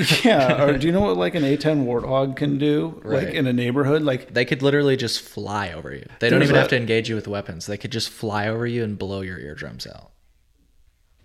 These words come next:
Speaker 1: Just saying.
Speaker 2: Yeah, it's like, it's,
Speaker 1: <laughs>
Speaker 2: it's, it's like a kid saying, like,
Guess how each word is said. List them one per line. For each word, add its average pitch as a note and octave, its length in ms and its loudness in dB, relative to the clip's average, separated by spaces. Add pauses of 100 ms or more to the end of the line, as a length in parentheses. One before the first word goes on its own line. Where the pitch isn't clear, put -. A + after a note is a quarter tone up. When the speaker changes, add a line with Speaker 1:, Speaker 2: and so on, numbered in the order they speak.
(120)
Speaker 1:
Just - 180 -6
saying. - 200 -8
Speaker 2:
Yeah, C4 340 4
it's - 220 0
like, A#3 200 6
it's, F3 300 4
Speaker 1:
<laughs> - 0 -
Speaker 2:
it's, G3+ 540 2
it's F#3+ 240 0
like G3+ 180 4
a F#3 140 0
kid F3 400 -2
saying, D#3+ 300 4
like, C#3 180 2